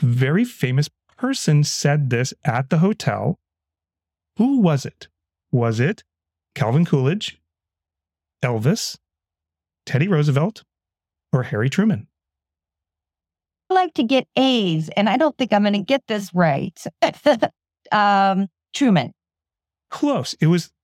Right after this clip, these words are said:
Speaker 1: actually Teddy Roosevelt.
Speaker 2: Oh my gosh.
Speaker 1: So it has been, that slogan has been around for well over a hundred years.
Speaker 2: That's really cool. Yeah, thank you for that.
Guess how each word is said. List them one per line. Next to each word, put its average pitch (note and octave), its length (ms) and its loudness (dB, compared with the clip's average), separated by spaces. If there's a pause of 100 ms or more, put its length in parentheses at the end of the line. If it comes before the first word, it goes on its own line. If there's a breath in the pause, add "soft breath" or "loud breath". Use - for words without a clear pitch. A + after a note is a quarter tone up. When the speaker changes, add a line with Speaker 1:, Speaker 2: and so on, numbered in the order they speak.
(100)
Speaker 1:
actually C3+ 340 0
Teddy C#3 360 -2
Roosevelt. G#3 640 0 (320)
Speaker 2:
Oh D#5+ 240 0
my D#4 200 2 (280)
gosh. D3+ 400 -4 (520)
Speaker 1:
So D#3 220 0
it D3+ 80 2
has F3+ 140 0
been, F3 300 0
that C3 240 -2
slogan D#3 340 2
has C#3 160 2
been C#3+ 120 2
around C#3+ 480 2
for B2 340 -2
well A#2+ 460 2
over C3 360 0
a D3 60 0
hundred D3+ 360 0
years. D#3 520 -2 (640)
Speaker 2:
That's D#4+ 280 -2
really G4+ 260 2
cool. F4 340 0 (260)
Yeah, D#3+ 220 2
thank C#4 340 -2
you G#3 80 2
for F3 160 0
that. B2 300 -2